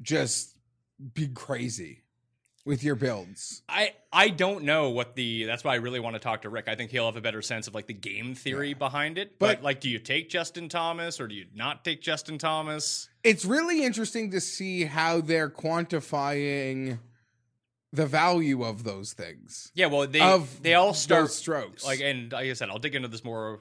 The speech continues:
Speaker 2: tomorrow with the actual DraftKings stuff, but, like, Justin Thomas starts with a bonus of thirty points 'cause he's in first place. He doesn't get credit for the birdies to get him to ten under, but he gets credit for being ten under.
Speaker 1: But
Speaker 2: That's why he's priced up.
Speaker 1: But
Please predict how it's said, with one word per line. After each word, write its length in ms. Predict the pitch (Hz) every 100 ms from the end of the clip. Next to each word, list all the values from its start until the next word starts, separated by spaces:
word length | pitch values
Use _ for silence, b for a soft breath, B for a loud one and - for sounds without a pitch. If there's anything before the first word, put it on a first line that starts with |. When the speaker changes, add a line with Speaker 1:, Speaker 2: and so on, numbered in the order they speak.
| _
Speaker 2:
tomorrow 380 | - 127 120 107
with 160 | 107 107
the 100 | 104
actual 240 | 104 110
DraftKings 520 | 98 107 107 - 101
stuff, 380 | - - 123 -
but, 120 | 127
like, 260 | 110 110 107 B B
Justin 320 | - 156 143 143
Thomas 300 | 139 135 -
starts 300 | 147 135 -
with 80 |
a 60 | 117
bonus 400 | 104 131 123 110
of 120 | 110
thirty 240 | 123 110 107
points 280 | 135 104
'cause 140 | - 101
he's 140 | 101
in 80 | 101
first 260 | 113 98 -
place. 380 | 113 - - - b b
He 80 | -
doesn't 160 | 135 131
get 120 | 117
credit 260 | 147 127
for 80 | -
the 80 | 113
birdies 640 | 101 131 120 113 117 - - _ _
to 80 | 127
get 180 | 139 156
him 100 | 131
to 60 |
ten 200 | 110 120
under, 320 | 98 92 87 - _
but 100 | 127
he 60 | 127
gets 180 | 120 -
credit 300 | 139 117 -
for 100 | 110
being 540 | 104 131 139 131 101
ten 260 | - 107 90
under. 320 | 82 67 - -
Speaker 1:
But 140 | 196
Speaker 2:
That's 160 | 131 135
why 140 | 120
he's 100 | 113
priced 320 | - 107 95
up. 240 | 127 90 - _ _ _ _ _ -
Speaker 1:
But 560 | 117 180 175 175 170